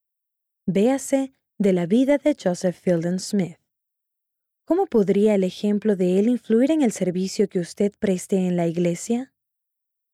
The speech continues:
Medite en cuanto a las bendiciones de probar los frutos del Evangelio y piense en personas con quienes podría compartir esos frutos.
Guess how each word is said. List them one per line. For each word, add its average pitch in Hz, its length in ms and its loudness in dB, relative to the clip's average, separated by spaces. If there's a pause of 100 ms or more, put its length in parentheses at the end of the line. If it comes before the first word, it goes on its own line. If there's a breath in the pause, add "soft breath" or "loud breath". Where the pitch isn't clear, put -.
(640)
Medite 220 460 2
en 269 140 2
cuanto 190 260 0
a 180 40 2
las 180 180 -2
bendiciones 269 680 0
de 208 120 0
probar 208 320 0
los 294 200 0
frutos 190 440 -2
del 185 160 0
Evangelio 180 760 -4 (720)
y 262 80 0
piense 330 400 0
en 220 80 2
personas 196 600 -2
con 190 140 -2
quienes 180 320 -2
podría 202 480 0
compartir 254 600 -2
esos 170 320 -6
frutos. - 640 -6